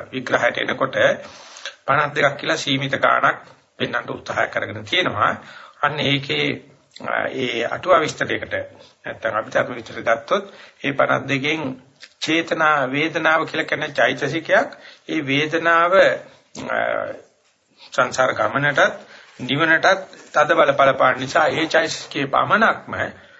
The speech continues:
වේදනා ස්කන්ධයක් වශයෙන් වෙනම සලකනවා. ඊට පස්සේ ඒ වාගේම තද බල සම්බන්ධතාවය පවත්වන චෛතසිකය තමයි සංඥාව. ඒ සංඥාව තනිකරම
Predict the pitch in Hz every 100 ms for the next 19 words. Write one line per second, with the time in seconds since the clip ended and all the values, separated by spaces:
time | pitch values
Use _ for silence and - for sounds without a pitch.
0 | - - 139 147 151 143 - 127 131 151
1 | 143 151 - 180 156 135 151 160 101 101
2 | 101 - - _ _ - - - - -
3 | - - 160 170 175 - 185 160 - -
4 | _ - 143 151 143 156 170 170 175 175
5 | 165 123 - - - _ - 131 143 151
6 | 151 143 139 139 139 139 127 131 127 -
7 | 120 123 - 123 117 117 120 127 120 -
8 | 135 - - 143 170 98 90 110 254 -
9 | - - - - - - 156 165 170 165
10 | 160 165 196 196 - 131 139 196 196 131
11 | 101